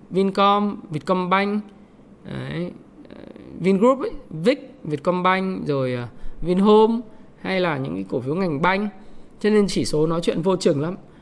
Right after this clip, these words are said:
Thế thì tôi cũng không biết là như nào đâu, nhưng mà tôi trả lời các bạn indirect, không trực tiếp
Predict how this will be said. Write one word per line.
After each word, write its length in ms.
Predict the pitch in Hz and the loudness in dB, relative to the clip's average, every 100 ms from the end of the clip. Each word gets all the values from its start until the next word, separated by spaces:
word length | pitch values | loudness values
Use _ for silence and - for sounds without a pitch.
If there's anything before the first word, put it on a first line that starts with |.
| - - | -20 -12
Thế 100 | - | -6
thì 180 | 156 190 | -2 0
tôi 200 | - 196 | 2 2
cũng 100 | 233 | 4
không 120 | 214 | 4
biết 140 | 226 240 | 4 4
là 80 | |
như 200 | 170 180 | 0 0
nào 140 | 185 160 | 0 2
đâu, 120 | 170 | 2
nhưng 140 | 175 | 2
mà 60 | 170 | 0
tôi 80 | 170 | 0
trả 140 | 170 127 | 0 -2
lời 200 | 131 139 | -2 -4
các 60 | |
bạn 200 | 165 - - | -4 -6 -2
indirect, 600 | 202 190 190 190 240 - | 0 2 2 2 0 0
không 180 | 214 185 | 0 0
trực 160 | 143 | 0
tiếp 180 | 220 | 0